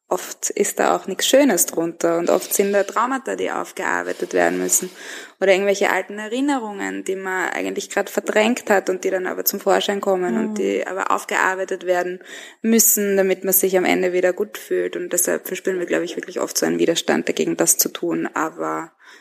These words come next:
Speaker 1: am Ende fühlt sich's dann halt auch gut an und wenn man diese Angst dann überwindet und das dann trotzdem macht.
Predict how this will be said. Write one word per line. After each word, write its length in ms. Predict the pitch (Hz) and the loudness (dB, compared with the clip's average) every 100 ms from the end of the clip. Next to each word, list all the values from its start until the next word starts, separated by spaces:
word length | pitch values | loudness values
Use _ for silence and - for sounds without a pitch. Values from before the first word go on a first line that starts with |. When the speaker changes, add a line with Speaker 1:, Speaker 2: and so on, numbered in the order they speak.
| - | -16
Speaker 1:
am 120 | - 196 | -8 -2
Ende 580 | 220 208 202 196 185 - | 0 4 6 8 6 2
fühlt 240 | - 220 - | -6 -6 -2
sich's 180 | 196 - | -2 2
dann 140 | 196 | 4
halt 140 | 190 | 4
auch 160 | - - | 4 0
gut 220 | - 208 | -2 0
an 420 | - 80 85 90 | 2 2 2 0
und 720 | - 175 175 175 175 180 - - _ _ _ _ _ - - | 0 0 2 2 0 -2 -4 -6 _ _ _ _ _ -12 -4
wenn 120 | 196 | -2
man 100 | 196 | 0
diese 220 | 190 - | 2 2
Angst 300 | - 185 - | 2 0 -2
dann 100 | 185 | -4
überwindet 720 | 180 180 180 185 180 175 170 - | -2 -2 -2 -2 0 -2 -2 -8
und 500 | 180 170 170 - 180 | -8 -6 -6 -6 -6
das 80 | |
dann 140 | - - | -2 -2
trotzdem 340 | - - 175 | 0 -2 0
macht. 320 | 175 - - | 0 -2 -8